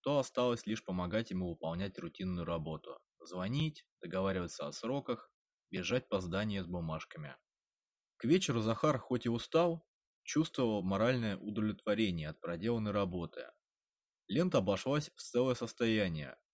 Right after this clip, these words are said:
но даже по самым скромным подсчётам остановка производства грозила вылиться в намного-намного большие потери. Татьяна в середине дня ответила. Прислала сообщение, что готова встретиться,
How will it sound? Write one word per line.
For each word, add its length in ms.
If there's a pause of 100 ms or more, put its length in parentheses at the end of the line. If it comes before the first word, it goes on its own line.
(300)
но 80
даже 240
по 140
самым 300
скромным 460
подсчётам 680
остановка 560
производства 560
грозила 580 (240)
вылиться 440
в 60
намного-намного 880
большие 400
потери. 500 (1040)
Татьяна 580
в 60
середине 480
дня 200
ответила. 720 (720)
Прислала 420
сообщение, 640
что 180
готова 340
встретиться, 680